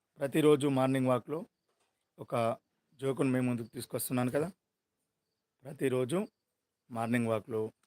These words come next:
ఒక జోక్ను మీ ముందుకు తీసుకొస్తున్నాను. ఈరోజు కూడా మీ ముందుకు తీసుకొస్తాను. కానీ వాకింగ్ అనేది మర్చిపోవద్దు.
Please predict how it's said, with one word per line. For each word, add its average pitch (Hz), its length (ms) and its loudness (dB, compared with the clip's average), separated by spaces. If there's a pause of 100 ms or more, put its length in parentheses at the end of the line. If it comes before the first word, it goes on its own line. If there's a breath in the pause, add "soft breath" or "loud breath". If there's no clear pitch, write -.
(120)
ఒక - 180 -20
జోక్ను 120 560 -4 (640)
మీ 117 80 -10
ముందుకు 113 360 -6
తీసుకొస్తున్నాను. 101 720 -12 (1160)
ఈరోజు 123 300 -4
కూడా 160 340 -4 (1300)
మీ 139 100 -6
ముందుకు 131 260 -2
తీసుకొస్తాను. - 680 -12 (920)
కానీ 123 400 -4 (1080)
వాకింగ్ 127 520 -2
అనేది 123 180 0
మర్చిపోవద్దు. 110 720 -6